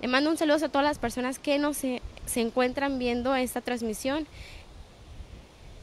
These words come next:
Eso, es obedecer, eso nos va a proteger. Y saludos desde Tijuana, que Dios los bendiga, dice Magali Castro. Eh,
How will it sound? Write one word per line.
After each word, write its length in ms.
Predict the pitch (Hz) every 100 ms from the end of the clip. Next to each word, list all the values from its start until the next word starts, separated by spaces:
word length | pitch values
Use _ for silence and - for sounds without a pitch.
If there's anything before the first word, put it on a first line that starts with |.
| - - - - -
Eso, 460 | - 240 233 214 202
es 220 | 220 208
obedecer, 600 | 240 220 180 - 214 214 214 - - - - -
eso 340 | 233 240 277
nos 320 | 262 240 214
va 80 | 220
a 40 | 214
proteger. 560 | 233 233 190 - 185 185 - - - - - -
Y 400 | 214 214 226 - -
saludos 300 | 220 220 247
desde 180 | 226
Tijuana, 560 | 220 196 254 269 285 294
que 180 | - 208
Dios 200 | 214 214
los 180 | 214 196
bendiga, 480 | 196 214 240 254 240
dice 240 | 226 240
Magali 420 | 220 190 190 202
Castro. 540 | 196 240 233 - 285 285 - - - - - - - - - - - - - - -
Eh, 380 | 226 220 220 214